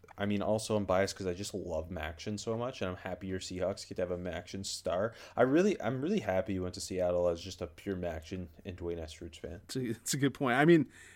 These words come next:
Speaker 2: they need the yak in their offense bad. I know that's kinda what the whole Waldron thing, that you gotta, like, okay, is there more yak built into this offense? They have not been able to figure out that, <laughs> that at all, like, in the whole Carroll tenure, really mu-, really pretty much.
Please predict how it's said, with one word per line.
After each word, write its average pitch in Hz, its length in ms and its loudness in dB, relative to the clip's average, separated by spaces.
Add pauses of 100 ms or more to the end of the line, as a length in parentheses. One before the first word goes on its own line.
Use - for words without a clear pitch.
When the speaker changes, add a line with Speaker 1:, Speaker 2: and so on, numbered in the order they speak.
(140)
Speaker 2:
they 131 160 8
need 156 280 8
the 127 100 8
yak 107 400 6
in 110 80 0
their 107 100 4
offense 107 320 4
bad. 104 360 2
I 104 100 0
know 104 160 2
that's 104 240 0
kinda 101 260 -2
what 101 180 0
the 98 80 -4
whole 98 200 -2
Waldron 98 440 0
thing, 104 360 -2
that 107 60 -2
you 107 120 0
gotta, 101 160 -2
like, 101 120 -2
okay, 107 360 0
is 101 120 -2
there 107 80 0
more 107 180 2
yak 113 400 4
built 110 180 2
into 110 180 -4
this 104 140 -4
offense? 110 480 0 (640)
They 143 120 6
have 165 180 10
not 139 340 8 (200)
been 131 160 2
able 127 220 6
to - 40 -2
figure 120 220 4
out 110 60 2
that, 107 240 2 (220)
<laughs> - 220 -12
that 117 120 4
at 107 100 6
all, 104 200 2
like, 113 120 4
in 110 80 2
the 107 60 0
whole 107 220 -2
Carroll 107 340 0
tenure, 120 340 0
really 117 360 -2
mu-, 120 180 -2
really 107 280 -4 (140)
pretty 120 200 -2
much. 107 380 -2